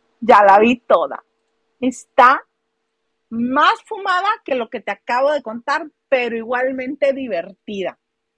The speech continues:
Está maravillosa porque fusionan, hacen,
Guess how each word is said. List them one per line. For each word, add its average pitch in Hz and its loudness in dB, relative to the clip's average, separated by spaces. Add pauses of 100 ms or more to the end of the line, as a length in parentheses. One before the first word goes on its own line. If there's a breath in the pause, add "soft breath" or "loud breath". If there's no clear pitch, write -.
(680)
Está 240 -10
maravillosa 254 -4
porque 233 -12
fusionan, 262 -6 (2000)
hacen, 269 0